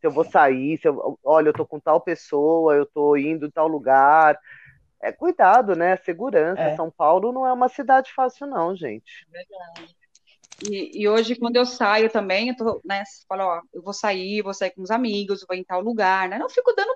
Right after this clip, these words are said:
Speaker 3: né, não falo tudo, mas pelo menos ali
Speaker 1: Uhum.
Speaker 3: onde eu estou, é onde eu vou. Aí passa um tempo, mais velho, manda mensagem, "E aí, mãe, tá tudo bem? Tá legal aí?" Aí eu, "Ah, tá legal." Eu mando umas duas fotos pra ele, "Pô, aqui tá da hora, tal.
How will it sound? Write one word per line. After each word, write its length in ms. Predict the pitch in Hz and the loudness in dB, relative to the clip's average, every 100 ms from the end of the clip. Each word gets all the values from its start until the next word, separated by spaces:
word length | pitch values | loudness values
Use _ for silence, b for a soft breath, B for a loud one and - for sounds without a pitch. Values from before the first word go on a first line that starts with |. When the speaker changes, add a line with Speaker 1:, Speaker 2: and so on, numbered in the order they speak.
| - | -4
Speaker 3:
né, 180 | 320 330 | 0 0
não 80 | 381 | 0
falo 260 | - 480 - | 0 0 2
tudo, 380 | 320 277 311 370 | 2 4 4 2
mas 200 | 339 349 - _ _ _ _ | 0 -2 -10 _ _ _ _
pelo 180 | - 247 | -2 0
menos 240 | 254 277 320 | 2 0 2
ali 240 | 240 240 | 2 2
Speaker 1:
Uhum. 80 | 277 | 2
Speaker 3:
onde 120 | 254 | 0
eu 80 | 269 | -2
estou, 560 | 269 - 240 240 269 370 _ _ _ _ _ | -2 -4 -4 -4 -6 -12 _ _ _ _ _
é 80 | - | -8
onde 160 | 214 240 | 0 2
eu 120 | 240 | 0
vou. 260 | - 156 - _ | -2 -12 -14 _
Aí 320 | - 185 196 233 | -4 -2 0 -2
passa 320 | 247 254 262 | 0 0 0
um 80 | 269 | 0
tempo, 300 | 254 240 254 | 2 0 0
mais 280 | 240 247 247 | 0 -2 -2
velho, 320 | 226 220 254 | 0 0 0
manda 180 | 240 240 | -2 -4
mensagem, 440 | 226 233 226 226 285 | -6 -4 -4 -2 -2
"E 40 | |
aí, 80 | 277 | 0
mãe, 140 | 233 | -2
tá 80 | 190 | -6
tudo 160 | - 208 | -14 -10
bem? 280 | - 220 269 | -2 -2 -2
Tá 80 | 262 | -4
legal 420 | 214 208 208 202 190 | -6 -2 -2 0 0
aí?" 380 | 202 262 311 311 b _ _ - | 0 0 0 -2 b _ _ -4
Aí 100 | 285 | 2
eu, 40 | |
"Ah, 220 | 330 339 - | 2 2 0
tá 100 | 202 | -2
legal." 400 | 311 285 247 254 | -2 2 4 4
Eu 60 | |
mando 220 | 233 240 240 | 4 4 2
umas 180 | 226 | 0
duas 220 | 214 214 - | 0 -4 -2
fotos 240 | 208 - | -4 -2
pra 160 | - 233 | -2 2
ele, 320 | 214 240 220 | 4 4 2
"Pô, 100 | 240 | -4
aqui 120 | 214 - | -6 -4
tá 100 | 196 | -2
da 160 | 233 | 0
hora, 340 | 254 226 226 202 | 2 2 2 -2
tal. 280 | - 202 220 | -6 -6 -6